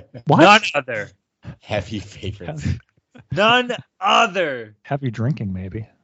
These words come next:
Speaker 2: Than the fucking Toronto Maple Leafs. They're paying off plus one eighty to win this division. Boys, that's a sure lock. Mortgage your house.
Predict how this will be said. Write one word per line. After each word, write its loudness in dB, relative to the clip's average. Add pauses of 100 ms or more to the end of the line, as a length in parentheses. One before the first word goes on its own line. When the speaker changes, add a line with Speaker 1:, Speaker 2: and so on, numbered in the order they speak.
(200)
Speaker 2:
Than -2
the -2
fucking -6
Toronto 0
Maple -8
Leafs. -12
They're -6
paying -12
off -4
plus -8
one -8
eighty -8
to -10
win -10
this -12
division. -10
Boys, -4
that's -4
a -8
sure -6
lock. -6
Mortgage -4
your 0
house. -4